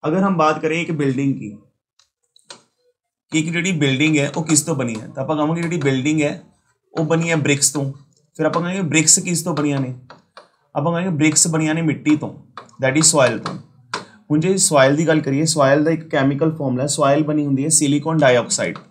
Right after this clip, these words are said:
ਸਿਲੀਕ-, ਅਹ, soil ਬਣੀ ਹੁੰਦੀ ਹੈ silicon dioxide ਤੋਂ। ਜੇ ਹੁਣ ਕੋਈ ਬੱਚਾ ਪੁੱਛੇ silicon dioxide ਕਿਸ ਤੋਂ ਬਣਿਆ, ਤਾਂ teacher ਕਹੇਗਾ ਕਿ silicon dioxide ਬਣਿਆ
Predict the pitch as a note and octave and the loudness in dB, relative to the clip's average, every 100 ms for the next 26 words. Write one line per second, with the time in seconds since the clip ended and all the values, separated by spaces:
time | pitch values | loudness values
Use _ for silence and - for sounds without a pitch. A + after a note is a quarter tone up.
0 | _ _ - _ _ _ _ - D3 C#3 | _ _ -20 _ _ _ _ -2 0 2
1 | D3 D3 - A#2+ - C#3 C3+ D3+ D3 D3+ | 0 -2 -8 -4 -2 4 4 4 2 2
2 | D3+ C#3+ D#3+ D3 C#3+ C#3+ E3 E3+ F#3+ - | 0 0 0 2 2 0 0 -2 -4 -14
3 | _ _ - - - - _ - _ _ | _ _ -20 -20 -20 -20 _ -20 _ _
4 | _ _ C#3+ C#3+ C#3 C#3+ C#3 - B2+ A#2 | _ _ -2 2 2 2 -2 -2 -2 -4
5 | F#2+ - - _ - - - _ _ _ | -8 -16 -20 _ -20 -20 -20 _ _ _
6 | - - C#3+ D#3 E3 D#3+ D3+ E3+ D3+ F3 | -20 -8 -4 -2 -2 -4 -4 -4 -6 -4
7 | E3 - D3+ D#3 D#3 F#3+ D3 C3+ C#3+ - | -4 -2 -2 -2 -4 -2 2 2 2 0
8 | E3 D#3 D#3 D#3+ D3+ C#3 C#3 C#3+ C#3+ C#3 | -2 -2 -4 -6 -8 -8 -8 -8 -6 -6
9 | D#3 D3 D3 D#3 D#3 E3+ D3 C#3+ D3 E3+ | -6 -6 -6 -6 -6 -4 -2 -2 -4 -4
10 | D3 C3 C3 C#3+ C3 B2+ C#3 | -2 -2 -2 -6 -6 -10 -12